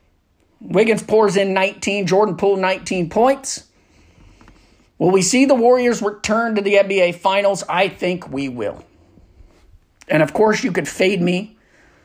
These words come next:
I think fading me is probably your best bet you could ever make at this point. I've been wrong on this podcast. It seems like every time I come on here and click the live button. But like I said earlier, we cannot overreact to game ones.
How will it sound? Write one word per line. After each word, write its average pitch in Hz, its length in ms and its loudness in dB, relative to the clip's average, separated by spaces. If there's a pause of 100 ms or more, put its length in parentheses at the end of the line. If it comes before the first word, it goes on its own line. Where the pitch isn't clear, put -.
(140)
I 156 140 0
think 170 180 0
fading 185 360 0
me 175 120 0
is 180 80 -4
probably 165 260 0
your 147 120 -2
best 139 420 -2
bet 175 240 0
you 143 80 -2
could 135 220 -8
ever 185 260 2
make 175 300 0
at 160 120 -2
this 165 160 -4
point. 175 280 -2
I've 147 240 -4
been 185 160 0
wrong 180 300 2
on 170 100 -2
this 165 140 -6
podcast. 160 520 0
It 143 80 -14
seems 151 220 -4
like 131 160 -4
every 156 280 -2
time 156 320 -2
I 127 100 -6
come 147 280 -4
on 147 200 -2
here 143 200 -4
and - 160 -16
click 185 380 -4
the 143 100 -2
live 147 340 0
button. 190 400 0 (1400)
But 175 80 2
like 247 240 4
I 254 80 2
said 269 200 4
earlier, 294 360 4
we 214 160 -2
cannot 220 720 -2 (600)
overreact 220 760 2
to 185 100 -6
game 175 280 -2
ones. 143 500 -10